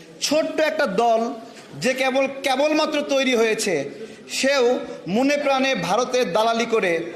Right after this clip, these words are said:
ক্ষমতার স্বাদ পাওয়ার আগ্রহ রাখে। এই যে একটা জাতিগতভাবে রাজনৈতিক দলসমূহ ভারতের কাছে নতজানু হওয়া, এইটা আমাদের জন্য, অস্তিত্বের জন্য, এটাই একটা সার্বভৌমত্বহীনতা,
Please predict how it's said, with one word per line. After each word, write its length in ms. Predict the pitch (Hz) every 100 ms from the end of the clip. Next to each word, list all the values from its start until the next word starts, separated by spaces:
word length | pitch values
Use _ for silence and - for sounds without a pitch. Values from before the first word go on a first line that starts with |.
| -
ক্ষমতার 460 | - 240 240 247 240
স্বাদ 300 | 233 220 220 -
পাওয়ার 220 | 233 226
আগ্রহ 380 | 214 180 180 185
রাখে। 340 | 160 135 123 104 - - - - - - -
এই 200 | 247 311
যে 100 | 311
একটা 600 | 339 330 330 320 330 311 - - - - 160 - 139
জাতিগতভাবে 960 | 226 - 339 330 302 262 220 185 165 160 - - - - - -
রাজনৈতিক 680 | 202 285 240 294 294 208
দলসমূহ 920 | 165 269 311 294 285 285 262 220 127 - - - - - - -
ভারতের 640 | 139 180 254 269 302 311 294
কাছে 300 | 285 285 269
নতজানু 480 | 262 262 226 208
হওয়া, 380 | 190 175 156 113 - - - -
এইটা 260 | 208 233 262
আমাদের 340 | 233 233 233
জন্য, 220 | 220 233 240
অস্তিত্বের 540 | 240 240 233 - 196
জন্য, 140 | 196
এটাই 240 | 214 262 339
একটা 220 | 339 311
সার্বভৌমত্বহীনতা, 1080 | - 269 247 233 247 240 240 190 226 226